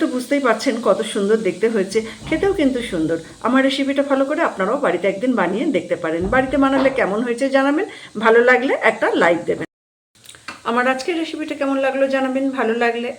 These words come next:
একটা লাইক দেবেন। যারা আমার Facebook পেজ থেকে দেখছেন তাদের অনুরোধ করব পেজটা ফলো করে নেওয়ার জন্য, যারা আমার YouTube চ্যানেল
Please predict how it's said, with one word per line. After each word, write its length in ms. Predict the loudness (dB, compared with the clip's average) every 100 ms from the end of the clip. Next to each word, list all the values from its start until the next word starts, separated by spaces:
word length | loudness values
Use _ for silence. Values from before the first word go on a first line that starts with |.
| -6
একটা 140 | -4 -2
লাইক 160 | 0 0 -2
দেবেন। 200 | -2 -4 -6 -18 -12 0
যারা 140 | 4 4
আমার 120 | 2 0
Facebook 320 | -4 -4 -6 -4
পেজ 140 | -6 -4
থেকে 140 | -4 -2
দেখছেন 260 | -4 -4 -2 2
তাদের 200 | 4 4 4
অনুরোধ 280 | 2 0 -4 -6
করব 140 | -6 -6 0
পেজটা 280 | 0 0 0
ফলো 160 | 0 2
করে 120 | 0 2
নেওয়ার 220 | 2 0 0
জন্য, 160 | 0 0 -4 -18 -12 0
যারা 140 | 2 4
আমার 120 | 2
YouTube 320 | 2 0 -2 0
চ্যানেল 220 | 0 0